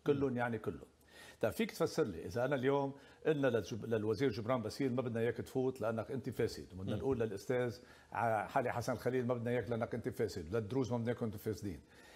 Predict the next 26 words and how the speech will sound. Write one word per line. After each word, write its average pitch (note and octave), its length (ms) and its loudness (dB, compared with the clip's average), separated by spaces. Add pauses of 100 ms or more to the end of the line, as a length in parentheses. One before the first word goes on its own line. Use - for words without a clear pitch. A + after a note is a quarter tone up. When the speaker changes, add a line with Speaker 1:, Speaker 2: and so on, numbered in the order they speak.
(120)
Speaker 1:
هذه D#3+ 400 4
منظومة B2+ 440 0
كاملة. G#2 420 -2 (440)
ما E3 120 4
فيك G#3 360 0
أنت D#3+ 160 0
اليوم B2+ 460 4
إذا A#2 160 0
الشعب D3+ 380 2
عم A2+ 120 -2
يقول C3 220 2
نحن B2+ 280 0
بدنا A2+ 380 2
هالمنظومة A#2 520 0
كلها B2+ 320 0
تكون A2 340 -4
بالخارج، A#2+ 640 2 (380)
إن C#3 120 4
نجيب B2+ 320 2
شخص - 480 0 (180)
والبقايا C3+ 460 4
نشيلهم. F2+ 380 -4
شو - 140 0
عم C#3 160 2
نقول B2+ 200 0
للعالم؟ E2+ 400 -2